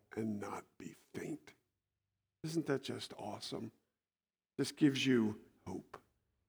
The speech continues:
And later in the book of Romans, the same book we've been looking at today, chapter fifteen, verse thirteen, New International Version. "May the God of hope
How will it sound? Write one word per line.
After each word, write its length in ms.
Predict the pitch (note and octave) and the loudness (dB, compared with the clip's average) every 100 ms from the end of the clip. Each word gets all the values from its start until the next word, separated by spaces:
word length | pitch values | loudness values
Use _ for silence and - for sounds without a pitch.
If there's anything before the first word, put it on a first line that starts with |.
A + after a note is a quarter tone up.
| _ - | _ 10
And 140 | E3+ | 12
later 200 | F3 F#3+ | 12 12
in 60 | F3+ | 12
the 80 | E3+ | 12
book 240 | C#3 D#3+ | 12 10
of 180 | D3+ B2 | 8 12
Romans, 400 | D3+ E3+ C#3+ B2 | 12 12 12 12
the 100 | C3+ | 8
same 280 | - D#3 C#3+ | 8 10 10
book 180 | D3 D3+ | 6 4
we've 100 | C#3 | 4
been 140 | C#3+ | 6
looking 220 | C3 A#2+ | 6 8
at 140 | A2 G#2 | 8 6
today, 380 | A2 G#2+ A2 - - - _ | 6 8 8 4 -4 -20 _
chapter 320 | - C3+ C#3 C#3 | 6 6 8 4
fifteen, 720 | - E3 D#3 - C#3+ C3 A2 | 8 6 6 4 6 8 8
verse 300 | A#2 A2 - | 4 2 4
thirteen, 440 | C#3+ C3+ C3+ C#3 | 6 6 6 4
New 140 | B2+ B2 | 6 6
International 600 | B2 A#2+ B2 A#2 C3+ A#2 | 6 6 6 4 0 0
Version. 520 | G2 G2 G2 G#2+ F#2 - _ _ _ _ _ _ _ - - - | 0 -2 -2 -2 -2 -6 _ _ _ _ _ _ _ -20 -14 10
"May 160 | C#3 C#3 | 12 12
the 140 | C#3+ | 12
God 420 | C#3 E3+ F#3 G3 | 12 12 12 12
of 140 | E3 - | 12 8
hope 580 | - G#3 G3+ B2 - | 8 12 12 12 10